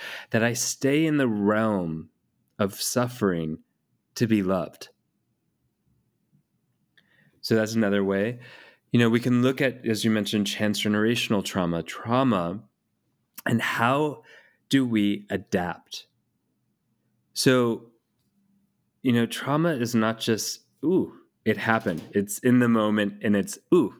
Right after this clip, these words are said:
it's just in the body and there it is. There's a whole biological process of adapting to the conditions of the trauma itself. And I named it already.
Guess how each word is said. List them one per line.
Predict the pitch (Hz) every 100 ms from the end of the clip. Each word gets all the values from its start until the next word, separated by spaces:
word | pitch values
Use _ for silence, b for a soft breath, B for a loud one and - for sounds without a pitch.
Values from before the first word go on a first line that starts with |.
| -
it's | 117
just | 127 123
in | 127 120
the | 107
body | 98 92 90 87
and | 87 90
there | 87
it | 85 -
is. | 101 82 76 - - B B B B
There's | 135 139
a | 139
whole | - - - 156 156 156 151 151 - _ _ -
biological | 127 127 120 123 156 131 123 110
process | - - 107 120 - 107 - - -
of | 98
adapting | 104 104 - 120 131 135 - 107 95 90 85 b b -
to | 120
the | 113
conditions | 117 107 101 117 117 - 101 90 - - _ _ -
of | 123 123 107 98
the | 104
trauma | - 101 92 90
itself. | - - - 85 80 - _ _ b b b b b _ -
And | 120
I | 127
named | 127 147 180 127
it | 92
already. | 85 85 80